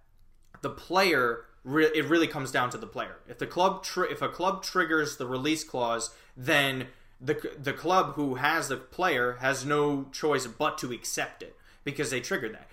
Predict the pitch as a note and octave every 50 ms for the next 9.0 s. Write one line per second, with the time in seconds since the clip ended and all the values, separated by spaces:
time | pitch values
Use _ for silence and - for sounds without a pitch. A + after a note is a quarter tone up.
0 | - - - - D#3 E3 - F#3+ F#3 F3 D3+ E3+ E3 D#3 D3 - C3+ C3+ - -
1 | F3+ E3 D#3+ D3+ C#3+ C3 B2 A#2+ A#2+ - - - D#3+ C#3 C3+ - - - D3 -
2 | - - C#3 C3 B2+ B2 A#2+ A#2+ C3 B2 - D#3 C#3+ C#3 C3 - - B2 A2+ -
3 | D3 C#3 B2+ B2 A#2+ A#2+ A2+ A2+ A2 - - D3 A#2+ A2 G#2 - - - - -
4 | - - - E3+ D#3+ C#3+ C3+ B2+ - F#3 F3 - - - G#3 G3+ G3+ G3+ F#3+ E3
5 | D3 D3 C#3 C#3 C#3+ D3+ D3+ C#3+ C3+ B2+ B2 A#2+ A#2 A2+ - B2+ C3 B2+ A#2+ A#2
6 | A#2+ B2+ B2 B2 - - B2 - - - C3 B2+ B2 B2 A#2+ A#2+ B2+ B2 A#2 A#2
7 | A2+ A2+ A2 A2 A2+ G#2+ G#2+ B2 D3 E3 F3+ F3 - D3 B2 A#2+ A2+ A#2+ A2 A#2+
8 | A2+ B2 A#2 A#2 A#2+ A2+ G#2+ G2 A#2 A#2 A#2 A2+ A#2 G#2+ - C#3+ C3+ B2+ A#2+ -